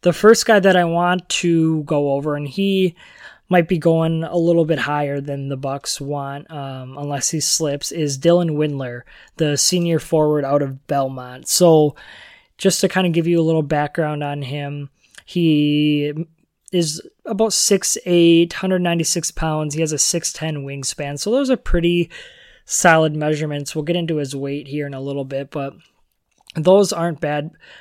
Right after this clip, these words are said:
measurements. He averaged twenty-one point three points his, per forty minutes, um, or actually, sorry, twenty-one point three points per game, uh, in,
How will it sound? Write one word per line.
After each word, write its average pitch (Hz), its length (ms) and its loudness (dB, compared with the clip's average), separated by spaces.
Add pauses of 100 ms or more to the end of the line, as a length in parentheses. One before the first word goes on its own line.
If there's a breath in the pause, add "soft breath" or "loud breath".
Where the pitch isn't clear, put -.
measurements. 165 460 0
He 175 120 2
averaged 170 500 2 (280 loud breath)
twenty-one 185 540 6
point 170 320 -4
three 160 200 -2
points 160 640 -4 (140)
his, 151 380 -6 (240)
per 170 180 4
forty 156 400 -2
minutes, 147 500 -6
um, 135 580 -12 (600)
or 185 60 4
actually, 175 260 2
sorry, 143 280 -4
twenty-one 190 380 -2
point 170 280 -4
three 165 200 -2
points 160 300 -6
per 160 200 -4
game, 139 540 -4 (580 soft breath)
uh, 143 360 -6 (160)
in, 170 220 -8